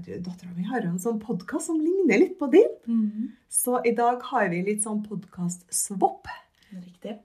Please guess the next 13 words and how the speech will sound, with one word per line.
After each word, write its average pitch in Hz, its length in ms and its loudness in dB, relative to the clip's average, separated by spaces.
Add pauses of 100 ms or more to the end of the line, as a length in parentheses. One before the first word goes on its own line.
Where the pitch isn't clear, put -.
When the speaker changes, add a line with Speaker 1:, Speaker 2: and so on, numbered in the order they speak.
Speaker 1:
Ja, 185 180 -2 (120)
nå 185 120 -6
har 214 100 -6
jeg 208 180 -4
vært 208 200 -4
gjest 202 260 -8
i 196 60 -2
din 208 180 -2
podcast, 311 560 -6
og 214 80 -4
nå 208 360 -2 (280)
skal - 360 -6
jeg 190 300 0